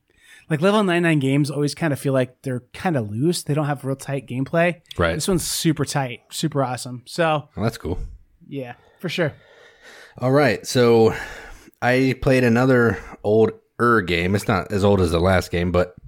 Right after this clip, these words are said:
Speaker 2: I played Emotep as well. And this is a game I've been wanting to play. I didn't get a chance to before, but Jim and Kim have it. They brought it over.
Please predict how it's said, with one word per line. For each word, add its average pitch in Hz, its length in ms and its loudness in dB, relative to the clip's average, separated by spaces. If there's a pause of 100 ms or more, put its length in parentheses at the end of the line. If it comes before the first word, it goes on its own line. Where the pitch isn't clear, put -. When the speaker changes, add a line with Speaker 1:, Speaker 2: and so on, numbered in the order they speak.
(500)
Speaker 2:
I 98 100 0
played 120 560 2
Emotep 110 640 2
as 98 160 0
well. 101 440 2 (580)
And 104 480 0 (560)
this 127 160 0
is 143 100 4
a 139 40 2
game 135 160 2
I've 123 100 2
been 117 160 2
wanting 123 140 2
to 117 60 0
play. 120 460 2
I 104 120 -2
didn't 104 180 2
get 98 120 2
a 92 60 0
chance 110 400 0
to 107 200 2
before, 101 640 2
but 90 180 0
Jim 110 180 2
and 98 120 0
Kim 117 180 0
have 110 260 2
it. 107 220 2
They 98 80 2
brought 95 220 2
it 92 80 0
over. 95 420 2